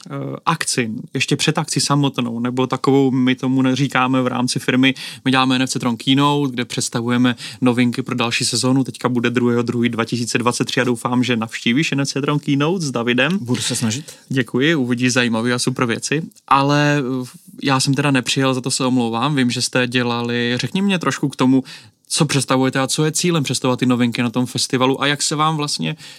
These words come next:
Speaker 1: povedlo naplnit ty očekávání, kdo tam přijel, nebo, eh, řekni mě trošku,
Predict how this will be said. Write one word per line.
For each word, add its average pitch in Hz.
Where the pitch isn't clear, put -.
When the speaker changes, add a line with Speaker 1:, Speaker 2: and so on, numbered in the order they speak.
Speaker 1:
povedlo 147
naplnit 139
ty 139
očekávání, 127
kdo 135
tam 143
přijel, 156
nebo, 135
eh, 69
řekni 226
mě 233
trošku, 131